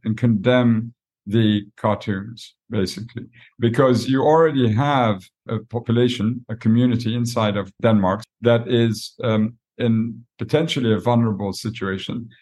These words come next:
So exercise your freedom of expression and condemn what it is that's happening. Don't stay silent,"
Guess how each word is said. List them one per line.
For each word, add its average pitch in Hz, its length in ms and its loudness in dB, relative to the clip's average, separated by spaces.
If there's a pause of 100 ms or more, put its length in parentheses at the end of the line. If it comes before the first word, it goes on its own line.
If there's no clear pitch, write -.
So - 180 0
exercise 120 840 0 (120)
your 107 240 0
freedom 120 380 0
of 98 100 -2
expression 107 600 -4
and 123 160 0
condemn 123 500 2
what 113 160 2
it 104 100 -2
is 107 200 0
that's 101 220 -6
happening. 104 400 -4
Don't 160 240 2
stay 160 220 0
silent," 120 500 2